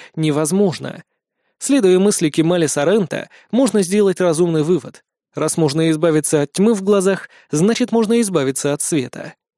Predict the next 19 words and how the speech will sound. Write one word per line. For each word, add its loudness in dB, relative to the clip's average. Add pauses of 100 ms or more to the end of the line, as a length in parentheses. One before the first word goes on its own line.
(400)
Как -2
может 2
называться 0
ключевое 2
умение? -2 (400)
Что-то -2
наподобие 0
светлого 0
безразличия? -2 (600)
Вопрос 0
только 0
в -8
том, 0
какие 0
минусы 0
будут -6
в -4
этом -4
случае. -12